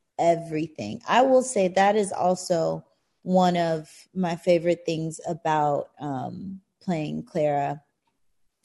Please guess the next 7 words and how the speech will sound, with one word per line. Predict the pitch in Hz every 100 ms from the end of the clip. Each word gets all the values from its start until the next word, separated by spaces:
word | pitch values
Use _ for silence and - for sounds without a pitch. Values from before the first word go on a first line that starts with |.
| _
on | 156 156 156 156 -
It's | 151 143 -
Pony | - 151 143 143 151 - _ _ _
as | 165 160 156 156 -
a | 147 143 143 143 - _ _ _ _ -
Black | 165 160 151 -
woman | 170 156 151 143 147 156